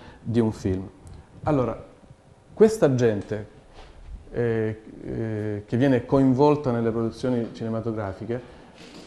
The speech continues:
è gente, eh, diciamo, che vive qui, sono, sono pugliesi.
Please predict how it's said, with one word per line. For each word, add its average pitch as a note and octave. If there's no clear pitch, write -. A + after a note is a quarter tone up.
è G#3
gente, D3
eh, B2+
diciamo, A#2
che C3
vive A2+
qui, C#3
sono, A#2+
sono A#2
pugliesi. A#2